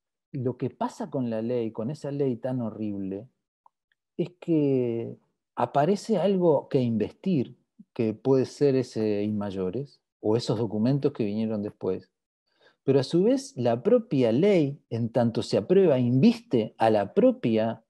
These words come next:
eh, organización, es, a ese propio nosotros, a ese propio colectivo de personas mayores organizadas,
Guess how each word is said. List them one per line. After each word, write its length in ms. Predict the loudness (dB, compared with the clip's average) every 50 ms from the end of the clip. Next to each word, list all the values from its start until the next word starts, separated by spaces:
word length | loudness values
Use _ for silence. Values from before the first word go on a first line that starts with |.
| _ _ _
eh, 180 | -6 -4 -4 0
organización, 1040 | 2 2 4 4 2 0 0 -2 -4 -6 -10 -12 -12 -12 -6 -2 0 0 2 2 0
es, 220 | 0 -2 -4 -4 -6
a 100 | -4 -4
ese 180 | -2 -2 -2 0
propio 320 | 2 0 2 2 2 0
nosotros, 640 | 0 -2 -6 -4 -2 0 0 0 -2 -4 -4 -4 -2 -4
a 60 | -4
ese 180 | -4 -4 -6
propio 360 | -4 -2 -4 0 2 4 4 4
colectivo 640 | 2 0 0 -2 -6 -4 _ 2 4 6 6 6
de 100 | 4 2
personas 440 | 0 -4 -6 -6 -4 -4 -4 -4 -4
mayores 400 | -4 -4 -4 -2 -2 -2 -4 -4
organizadas, 800 | -6 -6 -6 -6 -8 -10 -8 -6 -4 -4 -2 -2 -4 -6 -8